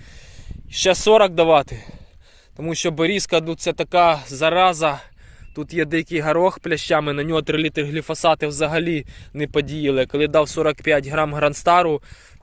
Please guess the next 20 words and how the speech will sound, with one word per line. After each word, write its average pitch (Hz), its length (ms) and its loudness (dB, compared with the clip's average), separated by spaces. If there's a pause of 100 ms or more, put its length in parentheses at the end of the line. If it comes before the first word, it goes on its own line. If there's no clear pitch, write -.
то 147 640 -2
до 135 200 0
половини 156 680 4
горох, 151 460 0 (440)
е, 123 340 -4 (160)
присадило. 156 720 2 (920)
От. 117 460 -8
Щас 139 240 -4
я 135 60 -4
якраз 135 260 -6
покажу, 135 460 -8
де 120 140 -6
цей 127 180 -8
горох. 127 300 -8
Даже 139 220 -4
не 139 120 -6
до 135 120 -8
половини, 143 460 -4
трошки 131 360 -10
менше. 139 480 -6